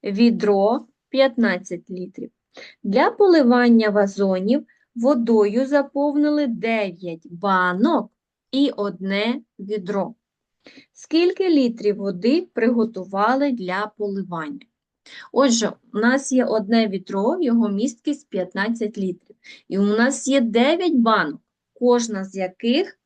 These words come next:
місткістю у дві літри. Тобто дві літри у нас буде повторюватися дев'ять разок, бо взяли,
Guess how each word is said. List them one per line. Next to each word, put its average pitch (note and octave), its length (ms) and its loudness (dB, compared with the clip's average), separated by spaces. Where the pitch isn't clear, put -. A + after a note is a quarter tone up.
місткістю A#3 1000 -4
у G3+ 120 -8
дві G3+ 500 -4
літри. G#3 460 -6
Тобто G#3 380 0
дві F3+ 520 4
літри A3 520 0
у E4+ 60 0
нас C4+ 260 2
буде A#3 600 0
повторюватися A3+ 1000 -2
дев'ять F#3 560 -4
разок, G#3 460 -2
бо A3+ 120 0
взяли, G3 600 0